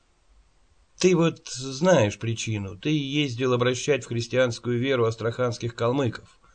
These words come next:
и там заполучил проказу.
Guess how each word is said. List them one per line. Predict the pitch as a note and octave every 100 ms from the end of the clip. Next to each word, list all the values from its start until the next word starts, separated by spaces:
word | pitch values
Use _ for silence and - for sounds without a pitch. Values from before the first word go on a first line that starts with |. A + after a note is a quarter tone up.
| _ _ _
и | G#2+ G#2+
там | - D3 A2+ F#2+ - _
заполучил | F#2 F#2+ F#2+ G#2 - G2
проказу. | F#2 G#2 F#2+ F2+ F2+